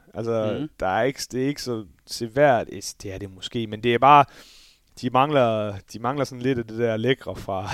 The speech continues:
Speaker 1: <laughs> fra starten af nullerne, synes jeg. De har nogle fantastiske spillere, men, øh, øh, og de har jo også nogle unge spillere, der virkelig er på vej frem, men, men jeg kunne for eksempel godt sang-, savne som s-, en som Andreas Nielsen, der jo er blevet valgt fra,
Speaker 2: Mm.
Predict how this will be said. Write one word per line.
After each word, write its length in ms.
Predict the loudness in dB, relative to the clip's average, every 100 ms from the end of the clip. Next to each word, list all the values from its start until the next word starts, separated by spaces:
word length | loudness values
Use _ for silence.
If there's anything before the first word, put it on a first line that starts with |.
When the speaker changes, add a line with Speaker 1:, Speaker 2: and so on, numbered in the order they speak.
| 0 0 0
Speaker 1:
<laughs> 400 | -8 -10 -16 -10
fra 80 | -6
starten 360 | 4 4 4 0
af 80 |
nullerne, 400 | -2 -2 -2 -6
synes 160 | -10 -8
jeg. 180 | -8 -4
De 60 |
har 80 | -2
nogle 100 | -2
fantastiske 520 | -4 0 0 0 -6 -6
spillere, 460 | 0 2 2 2 -6
men, 240 | -12 -8
øh, 240 | -6 -6 -8 _ _ _ _ _ _ -10
øh, 220 | -6 -6
og 140 | -6
de 80 | -8
har 160 | -4 0
jo 120 | 0
også 140 | -2
nogle 160 | -6 -8
unge 200 | -8 -10
spillere, 340 | -4 0 0
der 100 | 0
virkelig 240 | -2 -4 -4
er 40 |
på 120 | -4
vej 180 | -2 -2
frem, 240 | 0 -2 -2
men, 320 | -8 -12 -16 _
men 160 | -16 -2
jeg 120 | 0
kunne 120 | 0
for 80 | -2
eksempel 260 | -4 -6 0
godt 160 | 2
sang-, 340 | 2 -2 -4 -2
savne 240 | 0 0
som 240 | -6 -14 -16
s-, 120 | -18 -10
en 140 | -10
som 160 | -8 -10
Andreas 340 | -6 -6 -4
Nielsen, 380 | -2 -2 -4 -6
der 100 | -6
jo 120 | -6
er 60 | -6
blevet 220 | -6 -4
valgt 180 | -4 0
fra, 240 | 2 2
Speaker 2:
Mm. 60 | 0